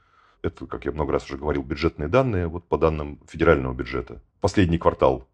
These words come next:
темпы найма новых контрактников резко снизились, но, скорее всего, это какой-то бюджетный артефакт, то есть артефакт бюджетной росписи, который не отражает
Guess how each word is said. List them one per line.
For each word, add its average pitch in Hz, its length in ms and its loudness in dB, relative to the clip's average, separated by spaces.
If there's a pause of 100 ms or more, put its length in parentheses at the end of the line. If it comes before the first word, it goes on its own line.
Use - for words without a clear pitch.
(100)
темпы 82 520 0
найма 80 260 2
новых 73 260 -2
контрактников - 500 -2
резко - 260 -2
снизились, 131 580 -4 (340)
но, 90 80 -2
скорее 101 240 6
всего, 82 260 -2
это 85 80 -6
какой-то 82 300 -6
бюджетный 78 380 0
артефакт, 135 500 0 (220)
то 80 80 -20
есть - 320 -20
артефакт - 520 -4
бюджетной 82 380 -2
росписи, - 680 -6
который 110 260 4
не 104 100 6
отражает 80 520 2